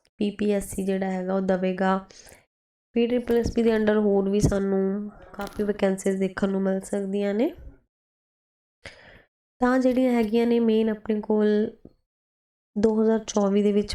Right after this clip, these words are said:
ਪੰਜ ਹਜ਼ਾਰ ਦੇ ਕਰੀਬ ਜੋ ਹੈਗਾ, ਚਾਰ ਹਜ਼ਾਰ ਪੰਤਾਲੀ ਤੋਂ ਪੰਜ ਹਜ਼ਾਰ ਦੇ ਵਿੱਚ ਸਾਨੂੰ ਵੈਕੈਂਸੀਜ਼ ਆਊਟ ਹੋਣਗੀਆਂ।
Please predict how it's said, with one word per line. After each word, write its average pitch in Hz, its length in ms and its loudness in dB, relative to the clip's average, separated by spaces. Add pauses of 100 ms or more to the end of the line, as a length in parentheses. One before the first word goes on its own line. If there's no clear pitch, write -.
(140)
ਪੰਜ 214 320 0
ਹਜ਼ਾਰ 214 380 0
ਦੇ 196 160 -2
ਕਰੀਬ 190 420 -2
ਜੋ 196 200 0
ਹੈਗਾ, 185 420 2 (760)
ਚਾਰ 202 260 2
ਹਜ਼ਾਰ 208 340 2
ਪੰਤਾਲੀ 202 420 -2
ਤੋਂ 208 120 -2
ਪੰਜ 208 260 -2
ਹਜ਼ਾਰ 202 240 2
ਦੇ 190 100 -2
ਵਿੱਚ 190 140 -4
ਸਾਨੂੰ 190 380 -4
ਵੈਕੈਂਸੀਜ਼ 190 520 -4
ਆਊਟ 185 300 0 (100)
ਹੋਣਗੀਆਂ। 208 540 2